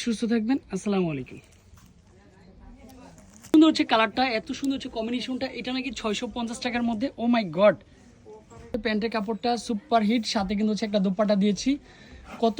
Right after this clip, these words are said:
সুন্দর একটা দোপাট্টা, এই দেখেন। এগুলো হচ্ছে সবাই কিন্তু হচ্ছে, আপনারা কিন্তু হচ্ছে অনলাইনের মাধ্যমেও পাবেন যদি ভিডিওটা শেয়ার করে রাখেন। ড্রেস দেখে ড্রেসের প্রেমে পড়ে যাবেন, কত সুন্দর। সুপার দুপার একটা কালার, আর জলপাই কালারটা হচ্ছে সবচাইতে সুপার কালার,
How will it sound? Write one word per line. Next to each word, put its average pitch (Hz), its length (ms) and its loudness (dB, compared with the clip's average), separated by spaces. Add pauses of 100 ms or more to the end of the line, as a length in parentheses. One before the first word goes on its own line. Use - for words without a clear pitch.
(140)
সুন্দর 285 240 6
একটা 247 180 2
দোপাট্টা, 214 340 2 (200)
এই 208 160 10
দেখেন। 127 200 -4 (320)
এগুলো 247 240 8
হচ্ছে 254 180 2 (200)
সবাই 233 280 6
কিন্তু 247 180 6
হচ্ছে, 247 200 0 (180)
আপনারা 214 240 0
কিন্তু 226 180 2
হচ্ছে 214 160 -2 (120)
অনলাইনের 226 360 4
মাধ্যমেও 202 380 2
পাবেন 208 200 0 (120)
যদি 196 200 2
ভিডিওটা 190 340 0
শেয়ার 190 220 0
করে 170 140 -2
রাখেন। 123 180 -8 (500)
ড্রেস 254 300 8
দেখে 247 240 2
ড্রেসের 214 300 4
প্রেমে 233 300 2
পড়ে 214 200 4
যাবেন, 175 180 0 (100)
কত 226 140 -4 (140)
সুন্দর। 196 240 4 (300)
সুপার 247 360 2
দুপার 226 280 -2
একটা 208 160 -6
কালার, 214 220 -2
আর 214 120 0
জলপাই 202 400 -4
কালারটা 226 240 -4 (220)
হচ্ছে 240 220 -4 (200)
সবচাইতে 214 460 -4
সুপার 202 380 0
কালার, 139 180 -6